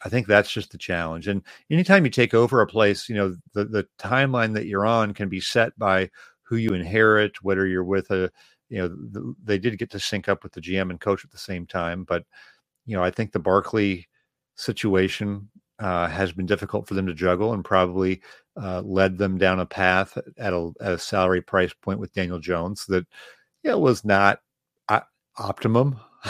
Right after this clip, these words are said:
<laughs> probably for the organization. And now here they are, uh, with some of the,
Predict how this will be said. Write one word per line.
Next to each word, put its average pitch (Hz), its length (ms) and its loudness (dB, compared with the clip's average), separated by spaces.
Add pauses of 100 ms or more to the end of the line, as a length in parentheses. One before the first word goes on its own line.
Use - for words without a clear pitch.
(140)
<laughs> - 840 -4
probably 120 340 8
for 127 160 -2
the 117 80 2
organization. 117 580 0
And 113 100 -2
now 110 140 4
here 117 180 4
they 110 120 6
are, 120 360 4 (200)
uh, 95 200 -2
with 95 300 -2
some 107 260 -8
of 98 60 -6
the, 90 120 -2